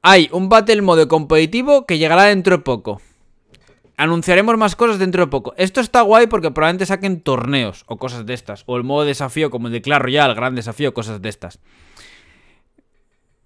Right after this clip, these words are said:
Ahora que la primera, el primer drop de series ha, ha pasado, ¿podemos esperarnos uno cada mes?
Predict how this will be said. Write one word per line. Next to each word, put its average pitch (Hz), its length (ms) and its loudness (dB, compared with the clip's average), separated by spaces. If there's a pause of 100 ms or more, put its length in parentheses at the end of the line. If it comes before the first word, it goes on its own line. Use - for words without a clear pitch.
(1160)
Ahora 247 360 6
que 233 380 4
la 175 320 4
primera, 175 800 2
el 156 100 0
primer 165 400 -2
drop 175 340 4
de 143 220 0
series 147 760 -4
ha, 147 260 2 (100)
ha 156 140 2
pasado, 180 680 2 (260)
¿podemos 226 720 0
esperarnos 190 880 0
uno 170 560 0 (720)
cada 160 300 4
mes? 226 480 -6